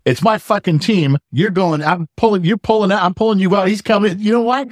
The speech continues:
'Cause I'm the manager. It's my fucking team. You're gonna, you know, they got audio of him playing. You can find it on the internet right now. So I would have to agree with some of people's assessment. Tommy,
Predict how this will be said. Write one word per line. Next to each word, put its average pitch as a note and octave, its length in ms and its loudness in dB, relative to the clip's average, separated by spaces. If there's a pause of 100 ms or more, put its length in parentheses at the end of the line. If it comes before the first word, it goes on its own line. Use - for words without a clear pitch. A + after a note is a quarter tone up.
(200)
'Cause E3+ 180 2
I'm A#3+ 200 2
the C#4 100 0
manager. G#3+ 400 2
It's F3+ 100 -4
my G3+ 140 2
fucking A3+ 360 -2
team. F#3+ 220 0
You're F#3 100 0
gonna, F3+ 180 0 (340)
you A#3+ 80 -2
know, G3 100 2
they F3 100 0
got B3+ 240 0
audio A3+ 440 0
of D3+ 60 2
him D3 160 2
playing. - 200 0
You D#3 60 4
can D3+ 80 2
find G3+ 240 0
it G3 60 2
on F#3+ 100 2
the F3 120 2
internet E3+ 240 0
right D3+ 220 0
now. G3 220 2
So D3+ 280 -2 (320)
I A#3 140 0
would C4+ 140 0
have G3 220 2
to C3+ 120 0
agree B2 240 0
with A#2+ 140 0
some C3+ 180 0
of A2 100 0
people's B2+ 320 2
assessment. A2 480 0
Tommy, D#3 400 0